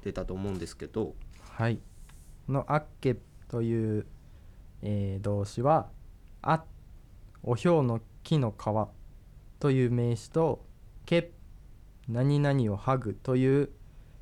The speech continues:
Speaker 2: えー、他動詞が合体したもので、アッケ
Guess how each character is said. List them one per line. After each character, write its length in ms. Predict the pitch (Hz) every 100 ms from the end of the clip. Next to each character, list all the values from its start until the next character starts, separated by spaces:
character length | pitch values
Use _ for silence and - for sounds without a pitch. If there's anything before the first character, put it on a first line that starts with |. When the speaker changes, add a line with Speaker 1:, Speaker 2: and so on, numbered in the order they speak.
| -
Speaker 2:
え 120 | 107 101
ー、 40 |
他 160 | 135 135
動 180 | 147
詞 180 | 135 -
が 260 | 143 165 - - - -
合 120 | 107
体 280 | - - 107
し 80 | -
た 100 | 110
も 140 | 104
の 140 | 101 107
で、 220 | 170 170 - - - - - - - - -
ア 100 | -
ッ 60 | 123 - -
ケ 160 | -